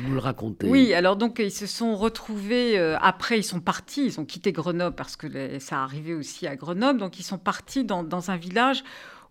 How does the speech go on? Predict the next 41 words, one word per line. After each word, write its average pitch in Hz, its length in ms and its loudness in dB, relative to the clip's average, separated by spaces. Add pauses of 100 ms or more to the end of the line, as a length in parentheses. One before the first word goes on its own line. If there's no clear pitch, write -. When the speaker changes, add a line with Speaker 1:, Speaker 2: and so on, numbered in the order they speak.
(120)
Speaker 2:
où 233 200 6
le, 185 280 6
son - 180 -2
frère 262 260 2
aîné 240 200 6
avait 208 160 4
été 202 180 0
démobilisé 175 720 2
parce 165 160 -2
qu'il - 140 -6
s'était 202 240 0
engagé 185 420 2
volontaire 185 680 0
et 175 40 -4
donc 185 300 -8
il 156 40 -6
avait 147 140 -4
été 156 200 -6
dé-, 170 160 -4
démobilisé 151 840 -6
là 185 160 0
dans 151 160 -4
les 147 100 -6
chantiers 165 360 -8
de 143 60 -12
jeunesse. 170 560 -4 (760)
Et, 220 320 6
euh, 165 340 2
ce - 240 -4
hameau 196 340 2
s'appelle... 202 540 -4
Euh, 151 220 -4 (440)
ce, 160 580 -4
le 165 180 0
hameau 208 280 4
de 185 100 -2
la 156 120 0
Corrie, 190 600 -2
c'est - 180 -8
à 156 100 -2
Haillon-le-Jeune. 170 760 -2